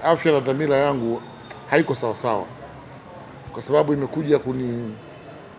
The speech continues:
kunitoa kwenye reli kwa kweli, kwa sababu sisi tunajenga, tunauza sera ambazo,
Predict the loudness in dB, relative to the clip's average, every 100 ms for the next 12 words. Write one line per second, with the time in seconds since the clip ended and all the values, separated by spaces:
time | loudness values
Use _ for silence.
0 | -18 -18 -18 -18 -20 -18 -18 -18 -18 -18
1 | -18 -8 -4 -4 2 8 8 8 6 8
2 | 6 4 0 -2 -2 -4 0 4 4 2
3 | -4 0 2 4 4 4 4 2 -10 -16
4 | -16 -16 -14 -6 4 6 6 4 6 6
5 | 6 6 6 6 6